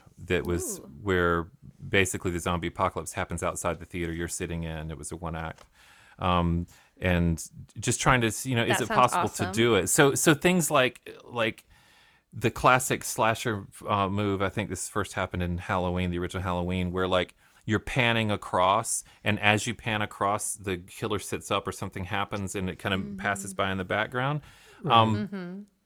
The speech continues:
Speaker 1: and so I'm really fascinated by the way the camera shows us what it wants us to see. And in theater, you don't have any control over that, 'cause audiences can watch anything they want, wherever they want. And so, eh,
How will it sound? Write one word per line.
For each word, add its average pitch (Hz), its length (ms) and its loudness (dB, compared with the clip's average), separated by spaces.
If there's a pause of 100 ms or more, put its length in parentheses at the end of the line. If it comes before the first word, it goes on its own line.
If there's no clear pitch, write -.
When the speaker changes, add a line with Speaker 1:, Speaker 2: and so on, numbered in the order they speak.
(140)
Speaker 1:
and 110 140 2
so 131 160 2
I'm 117 120 4
really 135 200 2
fascinated 113 640 0
by 98 160 2
the 98 100 -2
way 98 380 0
the 90 140 -4
camera 120 880 -4 (260)
shows 123 420 2
us 113 220 0
what 110 140 2
it - 80 -2
wants 104 340 -2
us 139 120 0
to - 120 -8
see. 180 440 -8 (920)
And 107 120 0
in 107 100 0
theater, 156 280 2
you 117 100 2
don't 113 100 2
have 107 80 0
any 104 140 0
control 120 420 -4
over 85 220 -6
that, 85 280 -12 (520)
'cause - 240 -8 (100)
audiences 95 340 0
can 92 160 -2
watch 90 240 0
anything 92 360 -2
they 87 80 0
want, 90 340 -2
wherever 95 320 -2
they 85 100 -4
want. 85 300 -6 (420)
And 104 200 2
so, 107 500 2 (460)
eh, 82 80 -16